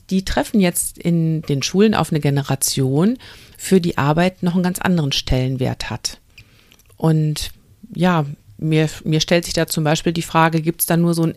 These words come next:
Entweder-Oder, ne? Also ist das, was wir gemacht haben, ich sag jetzt mal wir und meine damit die etwas älteren Lehrkräfte, <laughs> die vielleicht vor neunzehnhundertachtzig geboren sind,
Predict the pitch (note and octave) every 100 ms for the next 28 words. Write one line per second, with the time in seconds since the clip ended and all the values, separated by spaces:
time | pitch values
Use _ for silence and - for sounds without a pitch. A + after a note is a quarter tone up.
0 | - E3+ F3 F3 D#3 D3 - E3 G#3 C4
1 | D4 G#3 F3 A3+ - D3+ D#3 - - D#3+
2 | - D3 - - F3+ A3 B3 C4+ B3 G#3
3 | G3+ - F#3+ F#3+ E3+ C#3 C#3+ - B2+ B2+
4 | C3+ E3 G3+ F#3 D3+ C#3 C#3 C3+ B2+ B2+
5 | - B2 C3 - - - - - E3 G#3+
6 | B3 A#3 A3 A3+ - A3+ - - B3 G3
7 | - - B3+ - - - - - - -
8 | - E3+ D#3 C#3 B2+ - - F3+ A3 A3
9 | - G#3 G#3 - - G#3+ G3 F#3+ G3+ G3+
10 | G3 G#3+